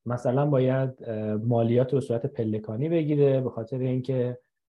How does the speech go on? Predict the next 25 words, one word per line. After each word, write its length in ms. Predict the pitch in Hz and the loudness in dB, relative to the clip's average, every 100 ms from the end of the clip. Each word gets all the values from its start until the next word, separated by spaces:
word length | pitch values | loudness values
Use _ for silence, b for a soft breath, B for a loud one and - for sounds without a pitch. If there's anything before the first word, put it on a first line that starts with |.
| - | -6
نابرابری‌های 1000 | 117 120 113 113 110 113 113 117 135 131 | 0 2 4 2 2 0 0 0 2 2
اجتماعی 560 | 110 - 110 110 110 | 0 -6 -8 -4 -4
که 140 | 127 117 | -2 -2
از 160 | 101 107 | -2 -2
اول 520 | 110 107 107 127 135 | -4 -4 0 4 4
آدم‌ها 600 | 117 107 104 107 110 104 | 2 -4 -4 -4 -6 -6
باش 220 | 117 107 113 | -4 -2 0
مواجه 320 | 107 104 107 | 0 0 -2
می‌شن 320 | 107 135 156 | -2 0 2
و 260 | 147 143 139 | 4 2 0
بتونه 300 | 127 131 120 | -4 -4 -4
تا 120 | 98 | -4
حدی، 520 | 110 113 113 113 113 b b _ _ | -4 -4 -2 -2 -4 b b _ _
یا 340 | 123 123 117 - - _ _ | 4 4 4 -2 -18 _ _
آموزش 400 | - 113 110 139 | 0 0 4 4
باید 180 | - 123 | 6 4
رایگان 360 | 117 110 127 147 | 4 4 2 2
باشه 220 | 143 139 | 2 2
برای 120 | 113 | 0
اینکه 140 | 117 131 | -2 -6
فرصت‌های 480 | - 107 98 117 | -4 -4 -4 -2
برابر. 540 | 120 107 101 110 123 - _ _ _ _ _ _ _ - | 0 0 0 -2 -2 -4 _ _ _ _ _ _ _ 2
اینا، 440 | 160 190 208 208 | 6 8 6 4
اه، 320 | 143 131 127 123 _ _ _ _ _ _ _ _ _ - | 2 4 2 0 _ _ _ _ _ _ _ _ _ -2
این 320 | 156 151 - | 0 0 -6